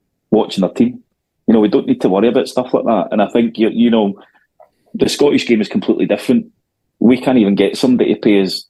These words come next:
a decent rate for the normal calendar of games that we've got.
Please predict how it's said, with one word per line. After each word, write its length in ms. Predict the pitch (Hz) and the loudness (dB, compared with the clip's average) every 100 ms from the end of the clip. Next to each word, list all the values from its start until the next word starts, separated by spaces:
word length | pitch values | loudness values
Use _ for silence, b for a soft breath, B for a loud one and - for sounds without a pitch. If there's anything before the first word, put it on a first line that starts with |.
| _ | _
a 120 | 95 | -2
decent 300 | 92 110 101 - | 0 0 -2 -2
rate 400 | 98 95 - - _ _ _ - | 0 0 -4 -10 _ _ _ -6
for 60 | - | -2
the 100 | 92 | 0
normal 520 | 92 113 127 120 - _ | 2 2 2 -2 -10 _
calendar 400 | - 120 123 117 | -2 0 2 0
of 80 | 107 | 0
games 260 | 110 117 - | 0 0 0
that 80 | |
we've 180 | - 110 | -2 -2
got. 300 | - 110 101 | 0 0 0